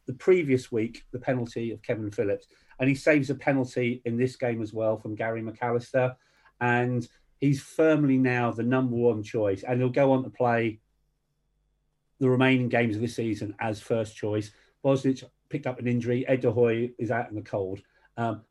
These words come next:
but a fine game by Cudicini, a fine, fine performance, a four nil win over Liverpool, who are no mugs.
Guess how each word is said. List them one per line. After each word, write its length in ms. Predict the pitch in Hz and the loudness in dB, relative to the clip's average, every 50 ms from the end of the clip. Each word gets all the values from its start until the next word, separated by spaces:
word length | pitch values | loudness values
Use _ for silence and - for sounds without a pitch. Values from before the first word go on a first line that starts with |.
| _ | _
but 140 | - 131 123 127 | -2 -2 -2 -2
a 40 | |
fine 400 | 123 - - 160 147 143 139 131 | -6 -6 -2 0 2 2 2 2
game 160 | 120 123 120 113 | 0 0 0 0
by 160 | 113 107 107 | 0 -2 -2
Cudicini, 600 | - - 120 107 101 - - 110 107 110 117 - | -2 -4 -4 -4 -4 -6 -4 -4 -4 -4 -6 -8
a 60 | - | -10
fine, 540 | - - - 147 147 147 143 139 135 135 135 _ _ _ _ _ _ _ _ _ | -12 -4 -2 0 2 2 2 2 2 0 -2 _ _ _ _ _ _ _ _ _
fine 440 | - - - 156 151 151 147 139 131 | -16 -4 2 2 4 4 4 2 0
performance, 520 | 127 - - 123 117 117 110 113 107 - | -4 -6 -2 0 0 0 0 -4 -6 -8
a 60 | 117 | -14
four 300 | 120 - - 165 160 156 | -10 0 4 4 6 6
nil 140 | 143 135 123 | 4 4 2
win 160 | 117 120 117 | 2 0 0
over 240 | 117 113 110 110 117 | 0 0 0 0 -2
Liverpool, 480 | 117 117 117 117 - - 120 123 120 - _ _ - | 0 0 0 -2 0 0 -2 -2 -2 -6 _ _ 0
who 100 | - 359 | 0 2
are 60 | 359 320 | 4 6
no 180 | 277 220 180 | 6 6 6
mugs. 520 | 143 113 110 139 170 170 - - - - | 6 6 4 4 4 2 -4 -16 -16 -18